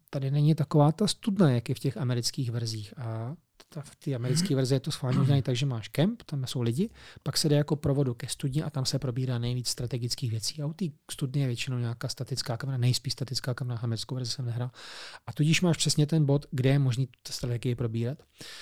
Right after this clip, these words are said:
A tady studna nebyla a my jsme nebyli dostatečně znalí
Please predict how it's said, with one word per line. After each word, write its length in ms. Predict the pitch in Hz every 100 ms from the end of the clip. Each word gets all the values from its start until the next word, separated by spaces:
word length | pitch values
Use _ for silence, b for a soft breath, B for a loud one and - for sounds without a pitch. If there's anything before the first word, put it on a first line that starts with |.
| B B -
A 40 | -
tady 200 | - 143
studna 340 | 160 208 180 208
nebyla 520 | 131 110 107 107 185 - _ _ _ -
a 440 | 120 117 117 -
my 120 | 143 127
jsme 360 | - 147 156 151
nebyli 440 | 143 123 131 139 143
dostatečně 640 | 143 - 143 143 - 147
znalí 380 | 147 127 127 131